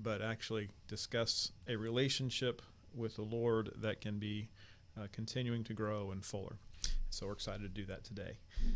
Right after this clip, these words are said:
Um, we are getting close to wrapping up. It'll probably still be a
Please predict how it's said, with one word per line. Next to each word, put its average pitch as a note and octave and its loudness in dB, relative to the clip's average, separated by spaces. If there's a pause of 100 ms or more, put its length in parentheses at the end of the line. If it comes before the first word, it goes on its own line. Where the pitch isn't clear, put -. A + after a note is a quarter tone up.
(200)
Um, A2+ 2 (180)
we C3+ 4
are B2 4
getting F3 4
close F3 4
to B2+ -2
wrapping A2+ 2
up. G2+ -2
It'll G#2+ 0
probably B2 2
still A2+ 2
be A2+ 0
a A2 0